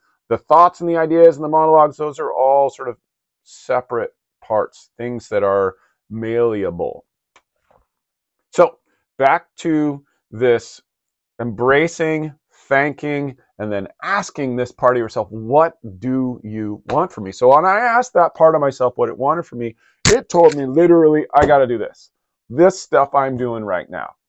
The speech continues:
It says, "Don't worry about subscribers, don't worry about viewership, don't worry about whether anybody understands what you're saying or whether it's,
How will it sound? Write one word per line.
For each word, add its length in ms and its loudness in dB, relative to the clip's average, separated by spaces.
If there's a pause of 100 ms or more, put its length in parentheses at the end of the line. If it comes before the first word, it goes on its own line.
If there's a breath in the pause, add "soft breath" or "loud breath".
(640)
It 100 2
says, 300 0
"Don't 340 2
worry 220 4
about 280 4
subscribers, 800 0
don't 220 -2
worry 220 4
about 260 2
viewership, 540 4
don't 180 4
worry 160 8
about 220 4
whether 300 2
anybody 480 2
understands 840 -2
what 160 0
you're 120 -2
saying 500 -2
or 140 2
whether 340 6
it's, 340 -4